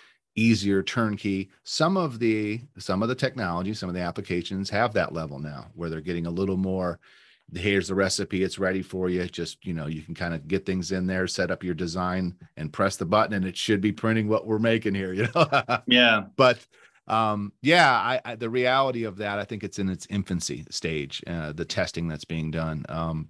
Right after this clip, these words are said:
Speaker 1: but it, it has been now, those are, that's recent news. I think, you know, I've seen that, the, was it X one was doing a press release on it in twenty twenty-one.
Speaker 2: Mm-hmm.
Speaker 1: So as far as actually having these things out in the field for a long time and getting the results and knowing, uh, what we're actually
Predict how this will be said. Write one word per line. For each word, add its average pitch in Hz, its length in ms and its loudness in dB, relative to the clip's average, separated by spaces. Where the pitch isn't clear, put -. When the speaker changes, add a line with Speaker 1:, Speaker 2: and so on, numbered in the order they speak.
Speaker 1:
but 107 380 4
it, 98 260 0
it 95 120 -2
has 92 180 0
been 90 260 0
now, 90 360 0
those 98 200 0
are, 87 160 -2
that's 98 220 -4
recent 101 300 2
news. 110 340 2
I 82 80 -6
think, 92 240 -6
you 95 80 -2
know, 87 80 0
I've 85 160 -4
seen 92 240 0
that, 85 180 -6
the, 80 120 -10
was - 140 -10
it 76 80 -8
X 95 220 -4
one 120 240 4
was 92 100 2
doing 85 320 0
a 85 240 -6
press 98 320 0
release 92 240 0
on 92 100 2
it 80 40 -4
in 82 100 -2
twenty 98 240 0
twenty-one. 107 600 2
Speaker 2:
Mm-hmm. 120 200 2
Speaker 1:
So 95 260 2
as 92 120 -2
far 110 340 4
as 98 140 0
actually 101 380 -2
having 113 480 2
these 92 220 -6
things 87 240 -4
out 90 200 2
in 85 100 0
the 80 100 -4
field 95 280 0
for - 140 -6
a 90 60 -2
long 90 280 0
time 92 300 -2
and 80 160 -2
getting 101 240 2
the 92 100 -2
results 85 540 -2
and 80 140 -4
knowing, 90 400 0
uh, 78 180 -6
what 98 300 2
we're 95 180 -2
actually 90 640 -4